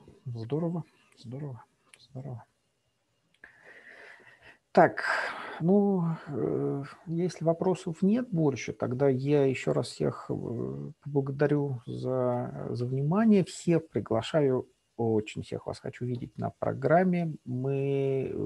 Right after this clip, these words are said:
меняемся, я надеюсь, меняемся в лучшую сторону, мы обновляемся. А, я надеюсь, что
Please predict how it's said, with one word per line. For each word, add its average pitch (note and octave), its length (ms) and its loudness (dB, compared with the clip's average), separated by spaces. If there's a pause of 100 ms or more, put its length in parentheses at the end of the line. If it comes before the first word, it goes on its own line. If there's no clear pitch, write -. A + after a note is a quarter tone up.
(100)
меняемся, D#3+ 800 2 (280)
я G#2 180 -2
надеюсь, G#2 280 -4
меняемся A2+ 420 -6
в A#2 60 -8
лучшую A#2 300 -10
сторону, E3+ 440 2
мы A2 140 -4
обновляемся. D3+ 840 -2 (720)
А, G1+ 960 0
я A#2+ 300 -2
надеюсь, F3+ 320 0
что - 220 -8